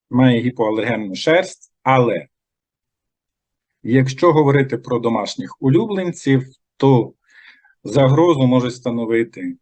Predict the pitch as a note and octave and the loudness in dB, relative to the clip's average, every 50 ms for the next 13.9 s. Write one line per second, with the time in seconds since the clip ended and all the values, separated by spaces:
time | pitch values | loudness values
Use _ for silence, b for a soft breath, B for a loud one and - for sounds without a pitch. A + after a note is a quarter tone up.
0 | _ - A#2+ A#2 A#2 - - G3+ G3+ - - F#3 F3+ - - F#3+ F#3 F#3 F#3 - | _ -4 -2 -2 -2 -2 -6 -6 -6 -6 -8 -8 -8 -6 -6 -4 -4 -4 -2 0
1 | D#3+ D#3 D3+ D3+ D#3 D#3 - _ _ A#2 A2+ A2 - A2 G#2 - F2+ F2 - - | 0 0 0 0 -4 -10 -16 _ _ -8 -6 -4 -4 -6 -8 -8 -10 -12 -14 -12
2 | - - G3 G#3 F#3+ F3+ F3 F3 - D#3+ E3 E3 E3 D#3+ E3 - _ - F#3 G3+ | -8 -6 -4 -2 0 -2 -2 -2 0 0 2 2 2 0 -2 -6 _ -12 -10 -10
3 | F#3+ - - F3 E3+ E3+ - - E3 E3+ E3+ E3+ E3+ E3+ - - C#3+ D#3 D3+ - | -10 -6 -4 -6 -6 -4 -2 0 2 2 2 2 0 -4 -6 -6 -4 -4 -4 -6
4 | - D#3 C#3+ C#3+ C#3+ C#3 C#3 C#3 C#3 C#3 C3+ C3+ _ _ _ _ _ - G#2+ A2 | -8 -6 -4 -2 0 0 0 0 0 -2 -4 -8 _ _ _ _ _ -18 -18 -18
5 | - _ _ F#2+ F2+ - - - - - F#2+ G2+ - - F#2 F2 F2+ _ b b | -20 _ _ -18 -18 -18 -18 -14 -8 -6 -6 -6 -6 -8 -10 -10 -10 _ b b
6 | b b b b b b b _ D3+ C#3 C3+ C3 B2+ B2+ C3 C3+ F#3+ G#3 G#3 G3+ | b b b b b b b _ -2 2 2 2 2 2 0 -2 -2 -4 -6 -6
7 | F#3+ F3+ D#3+ C#3 B2 A#2 G#2+ A2 A#2 B2 C#3+ D3+ D3 - - - A2 A2 A2+ A2+ | -4 -4 -4 -4 -6 -6 -6 -4 -2 0 0 -2 -2 -6 -12 -10 -10 -8 -6 -6
8 | G#2+ - - G#2 - - - - - D3+ E3+ F3 E3 D#3 D3+ D3 D3 D3+ D#3 - | -8 -8 -10 -12 -12 -12 -16 -8 -2 0 2 2 2 0 -2 -4 -6 -6 -8 -12
9 | _ _ _ _ _ _ _ _ E3+ C#3+ E3 E3+ F#3+ - _ _ A#2 A2+ A#2+ B2 | _ _ _ _ _ _ _ _ -6 -6 -6 -6 -10 -14 _ _ -8 -6 -4 -4
10 | B2+ - - - C3 C3+ - _ _ _ _ _ G#2+ G#2+ G#2 G2+ F#2+ F2+ - - | -4 -6 -10 -12 -12 -12 -14 _ _ _ _ _ -8 -8 -6 -8 -8 -10 -14 -16
11 | G2 F#2+ - - - - D3 G2+ G2+ - E3+ E3 D3+ - - A#2+ G#2+ G2+ F#2+ - | -16 -18 -16 -16 -10 -6 -6 -6 -4 -4 -4 -4 -4 -4 -4 -4 -4 -4 -6 -8
12 | - C#3 C#3 G#2+ G#2 A2+ A#2 - - _ - F#2 F2+ G2 G#2 G#2+ - - - G2 | -4 -2 -2 -2 -2 -6 -8 -10 -14 _ -14 -12 -8 -6 -6 -6 -6 -8 -10 -8
13 | F#2+ F#2+ F#2+ - F2+ F2 E2 - - _ - F#2+ G2 G#2 A2 A2 A#2 | -10 -10 -10 -10 -14 -14 -14 -18 -18 _ -10 -10 -8 -8 -10 -12 -14